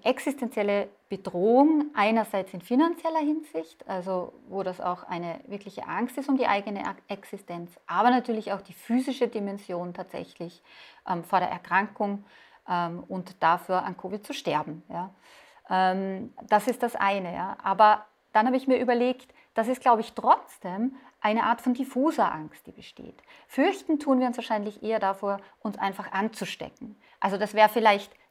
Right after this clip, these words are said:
auch hier sozusagen könnte man diese Differenzierung noch einführen, ist, fürchten wir uns jetzt vor was Konkretem, das ist wieder bei jedem Menschen sicher anders, oder haben wir ein diffuses Angstgefühl? Ja,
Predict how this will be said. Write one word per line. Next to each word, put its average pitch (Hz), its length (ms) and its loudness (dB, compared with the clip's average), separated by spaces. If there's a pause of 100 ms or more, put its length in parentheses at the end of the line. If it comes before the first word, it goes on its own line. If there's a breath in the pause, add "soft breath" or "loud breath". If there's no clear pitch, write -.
(140)
auch 202 200 10
hier 254 280 8
sozusagen 226 320 0
könnte 214 240 -2
man 202 140 0
diese 214 220 -6
Differenzierung 202 760 -6
noch 185 160 -10
einführen, 208 840 -2 (220 loud breath)
ist, - 260 -10
fürchten 269 320 2
wir 220 100 2
uns 208 140 -4
jetzt 214 220 -2
vor 214 140 -4
was 190 140 -10
Konkretem, 190 560 -2
das 202 140 0
ist 185 160 -8
wieder 240 160 2
bei 220 80 -2
jedem 190 260 -6
Menschen 185 320 -12
sicher 175 300 -8
anders, 208 400 -6 (580 loud breath)
oder 240 240 6
haben 233 140 4
wir 214 120 2
ein 202 100 -4
diffuses 202 460 -12
Angstgefühl? - 760 -12 (280)
Ja, 170 160 -14